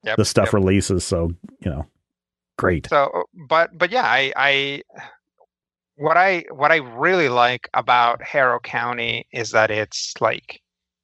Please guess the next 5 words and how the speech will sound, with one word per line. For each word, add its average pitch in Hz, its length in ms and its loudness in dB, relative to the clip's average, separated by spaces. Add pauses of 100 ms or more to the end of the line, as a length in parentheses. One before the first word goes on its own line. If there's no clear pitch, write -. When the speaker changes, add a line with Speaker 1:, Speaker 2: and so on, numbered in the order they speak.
(120)
Speaker 1:
it's - 240 -2
just 143 500 -2
so 147 320 2
intensely 139 680 -2
American. 135 760 -2